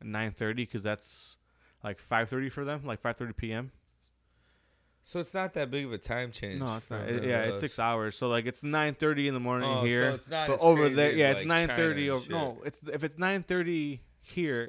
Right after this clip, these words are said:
Speaker 1: I think that's two thirty over there.
Speaker 2: In the morning?
Speaker 1: No, three, no, three thirty P M. So, like, afternoon. It's a, it, you know, it's an
Speaker 2: Oh,
Speaker 1: afternoon
Speaker 2: okay.
Speaker 1: game.
Speaker 2: But early here.
Speaker 1: Mm-hmm.
Speaker 2: Okay,
Speaker 1: But
Speaker 2: that makes,
Speaker 1: early,
Speaker 2: okay,
Speaker 1: yeah,
Speaker 2: that
Speaker 1: early
Speaker 2: makes
Speaker 1: mor-,
Speaker 2: sense.
Speaker 1: yeah.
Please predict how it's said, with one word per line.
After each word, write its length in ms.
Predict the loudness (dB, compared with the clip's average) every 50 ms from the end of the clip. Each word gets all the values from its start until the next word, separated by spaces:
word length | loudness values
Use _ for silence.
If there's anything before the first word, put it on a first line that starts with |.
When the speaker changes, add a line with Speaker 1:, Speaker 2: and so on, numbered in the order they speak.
| -8 -12
Speaker 1:
I 20 |
think 120 | -8 -6 -6
that's 160 | -6 -8 -10
two 160 | -10 -10 -10
thirty 280 | -8 -6 -8 -8 -8 -10
over 140 | -10 -10 -12
there. 180 | -14 -16 -18 -20 _ _ _ _ _ _ _ _ _ _ _ _ _ _ _ _ _ _ _ _ _ _ _ _ _ _ _ _ _ _ _ _ _ _ _ _ _ _ -14 -14
Speaker 2:
In 80 | -12
the 40 | -10
morning? 360 | -8 -6 -6 -6 -6 -8 -10 -14 -20 -18 -10
Speaker 1:
No, 140 | -6 -6 -6
three, 180 | -4 -4 -6 -6 -8 -10
no, 160 | -8 -8 -8
three 180 | -6 -4 -4 -4
thirty 260 | -4 -4 -6 -6 -6
P 140 | -8 -8 -8
M. 160 | -8 -8 -10 -14 -20 _ _ _ _ _ _ _ _ _ _ _ _ _ _ _ _ _ _ _ _
So, 140 | -12 -10 -10
like, 120 | -8 -4
afternoon. 560 | -4 -4 -4 -4 -6 -8 -6 -4 -4 -4 -4
It's 120 | -6 -6 -4
a, 260 | -2 -2 -2 -2 -4
it, 40 | -6
you 80 | -6 -6
know, 100 | -6 -8
it's 180 | -8 -8 -8
an 100 | -8 -6
Speaker 2:
Oh, 40 | -6
Speaker 1:
afternoon 300 | -4 -4 -2 -2 -2 -4 -4
Speaker 2:
okay. 100 | -4 -4 -6
Speaker 1:
game. 80 | -6 -10 -14 -20 _ _ _ _ _ _ _ _ _ _ _ _ _ _ _ _ _ _ _ _ _ _ _ _ _ _ _ _ _ _ -12
Speaker 2:
But 160 | -12 -10 -10 -8
early 260 | -6 -6 -6 -6 -8
here. 260 | -8 -10 -10 -10 -12 -16 -12 0
Speaker 1:
Mm-hmm. 100 | 4 4
Speaker 2:
Okay, 360 | 4 4 6 6 6 6 6
Speaker 1:
But 100 | 6 4
Speaker 2:
that 60 | 6 6
makes, 60 | 6 6 6
Speaker 1:
early, 140 | 6 6 8
Speaker 2:
okay, 120 | 8 8 10 10
Speaker 1:
yeah, 80 | 10 10
Speaker 2:
that 40 |
Speaker 1:
early 160 | 10 10 10 8
Speaker 2:
makes 100 | 8 6
Speaker 1:
mor-, 80 | 4 4
Speaker 2:
sense. 80 | 4 6
Speaker 1:
yeah. 240 | 6 4 4 2